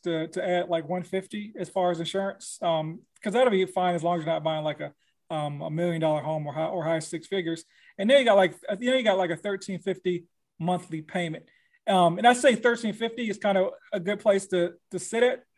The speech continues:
even though your budget may be fifteen hundred dollars, because you need to factor in,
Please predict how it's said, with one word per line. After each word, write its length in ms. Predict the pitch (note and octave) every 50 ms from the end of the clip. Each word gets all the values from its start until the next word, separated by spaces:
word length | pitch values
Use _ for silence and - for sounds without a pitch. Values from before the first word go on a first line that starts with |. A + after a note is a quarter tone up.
| _ _ _ _ _ _ -
even 180 | A#3+ A3+ G3+
though 60 | A3 G3+
your 140 | G3 F#3
budget 260 | E3 G3+ G#3 G3+ G3 F#3
may 120 | F#3 F#3
be 120 | F3 F#3
fifteen 280 | - - G3+ F#3 - G3+
hundred 180 | F#3 E3+ E3+ E3+
dollars, 320 | F#3+ A3+ B3+ C4 - - _ _ - - - _ -
because 300 | F#3+ F#3 - C4+ C4 G#3+
you 60 | G#3+ A#3
need 80 | A3 F#3
to 40 | F#3+
factor 400 | - A3 G3+ G3 G3 G3+ G3 F#3+
in, 120 | F#3 F3+